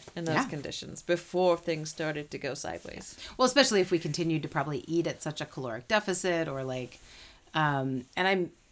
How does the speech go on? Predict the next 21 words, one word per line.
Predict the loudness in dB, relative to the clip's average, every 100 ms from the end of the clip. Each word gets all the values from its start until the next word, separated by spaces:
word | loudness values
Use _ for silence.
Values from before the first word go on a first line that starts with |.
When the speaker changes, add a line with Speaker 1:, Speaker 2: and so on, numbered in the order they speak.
| -20 -14 -4
Speaker 2:
I |
think | 2 2 2
we | -2
talked | 2 2 2
about | 0
this | 0 -4
a |
little | -2 0
bit | 0 -2
when | -4
we | -2
were | 0
actually | -2 -2 -6
on | -4 -4
the | -4
mountain, | -4 -4 -2 -2
but, | -2 -4
like, | -4 -4 -6 -18 -20 -20 -20 _ -4
um, | 0 0 0 -2 -4 -8 _ -20 _ -12
how | 0 6 6
infrequently | 6 2 0 0 -2 -4 -2 -4 -4 -4 -2 -4